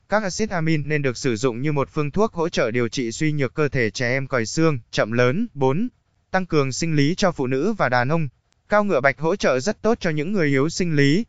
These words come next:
vì xương ngựa có vị ngọt, tính mát, tác dụng bổ dưỡng, ích khí, mạnh gân. Với hàm lượng chất dinh dưỡng cao, cao ngựa giúp cơ thể thêm cường tráng, tăng sức đề kháng, tăng sự dẻo dai trong chuyện chăn gối giúp cải thiện chuyện phòng the đáng kể. Năm, cải thiện giấc ngủ và tăng khả năng hấp thụ.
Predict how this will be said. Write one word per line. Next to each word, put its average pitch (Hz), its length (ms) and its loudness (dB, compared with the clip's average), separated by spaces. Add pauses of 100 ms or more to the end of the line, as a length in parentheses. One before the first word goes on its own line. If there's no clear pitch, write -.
vì 139 220 2
xương 160 280 -2
ngựa 131 180 0
có 139 140 -2
vị 147 160 -2
ngọt, 135 300 2 (120)
tính 135 200 -2
mát, 208 320 0
tác 202 160 0
dụng 113 220 -4
bổ 110 160 0
dưỡng, 135 320 -2 (120)
ích 233 160 -12
khí, 151 400 0
mạnh 120 260 -4
gân. 147 260 2 (540)
Với 170 160 2
hàm 170 200 0
lượng 135 280 2
chất 220 180 -2
dinh 180 200 -2
dưỡng 165 220 -2
cao, 175 440 2
cao 185 160 2
ngựa 143 240 0
giúp 202 220 -2
cơ 165 140 2
thể 131 200 0
thêm 151 220 -2
cường 127 220 -2
tráng, 143 340 0 (120)
tăng 156 160 0
sức - 240 -4
đề 139 160 -2
kháng, 135 380 0 (120)
tăng 156 180 -2
sự 117 220 -2
dẻo 110 240 0
dai 139 240 0
trong 135 200 -4
chuyện 113 220 -4
chăn 143 200 -4
gối 127 220 0
giúp 202 240 -2
cải 113 160 0
thiện 110 220 -4
chuyện 110 240 -4
phòng 110 180 -6
the 127 140 -2
đáng 123 160 -2
kể. 131 280 2 (280)
Năm, 143 260 0 (420)
cải 151 160 2
thiện 139 240 -2
giấc 214 180 -2
ngủ 156 260 0
và 135 160 0
tăng 180 180 -4
khả 135 180 -2
năng 151 200 0
hấp 202 200 -2
thụ. 151 240 2